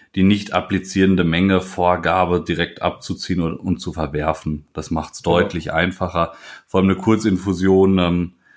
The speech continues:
Speaker 1: kann ich, kann man von außen schlecht, finde ich, immer abschätzen, wie viel Milliliter sind da jetzt schon raus und die pünktlich abdrehen, so ungefähr, finde ich. Na klar, es gibt, äh, Infusionen, wir haben das bei unseren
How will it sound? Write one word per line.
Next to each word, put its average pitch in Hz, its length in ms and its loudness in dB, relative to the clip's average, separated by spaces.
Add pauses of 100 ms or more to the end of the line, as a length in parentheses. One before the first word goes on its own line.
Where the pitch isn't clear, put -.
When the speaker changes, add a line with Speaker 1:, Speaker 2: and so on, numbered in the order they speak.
(240)
Speaker 1:
kann 95 180 0
ich, 98 220 -4
kann 101 140 -2
man 110 100 4
von 98 160 -4
außen 101 380 0
schlecht, 101 360 -4
finde 104 180 2
ich, 95 60 -2
immer 90 180 2
abschätzen, 95 500 -2
wie 98 100 0
viel 98 220 -2
Milliliter 95 540 2
sind 92 180 -2
da 95 40 -2
jetzt 90 200 -2
schon 87 140 -6
raus 85 340 -2
und 90 100 -4
die 90 60 -6
pünktlich 95 680 -2
abdrehen, - 460 -4
so 80 80 -8
ungefähr, 78 400 -10
finde 85 220 -8
ich. - 180 -16 (720)
Na 92 160 0
klar, 113 200 4
es 110 120 -2
gibt, - 260 0
äh, 98 260 4 (140)
Infusionen, 107 500 2
wir 101 60 6
haben 98 120 2
das 95 200 -2
bei 98 80 -2
unseren 92 580 -2